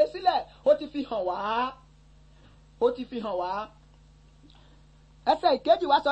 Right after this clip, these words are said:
pé, "Lójú kan náà, mo sì wà nínú ẹ̀mí, sì kíyèsí, a tẹ́ ìtẹ́ kan lọ́run, ẹnìkan sì jókòó lórí ìtẹ́ náà." Ta ni ẹni tí ó lè jókòó lórí ìtẹ́?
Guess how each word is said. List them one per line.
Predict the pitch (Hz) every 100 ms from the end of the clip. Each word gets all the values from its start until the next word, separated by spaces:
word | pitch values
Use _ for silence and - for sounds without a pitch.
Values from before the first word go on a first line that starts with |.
| 294
pé, | 339 330 339 - - -
"Lójú | 190 330 370 392
kan | 320 330
náà, | 381 381 320 - -
mo | 214 302
sì | 302
wà | 269 247
nínú | 240 330 392 381
ẹ̀mí, | 294 233 214 226 247 - -
sì | - -
kíyèsí, | 359 - - - 311 311 320 - -
a | 277 302
tẹ́ | 427 415
ìtẹ́ | 294 - 370 370
kan | 285 285 285 - - - 175 175 208
lọ́run, | 320 330 285 277 277 - -
ẹnìkan | 277 320 269 - 294 302 302 311 -
sì | - 403
jókòó | 190 294 311 254
lórí | 285 302 294
ìtẹ́ | - 214
náà." | 262 294 277 - - - -
Ta | 202 269
ni | 302
ẹni | 302 294
tí | 349
ó |
lè | 320 294
jókòó | 349 277 285
lórí | 311 330
ìtẹ́? | 262 226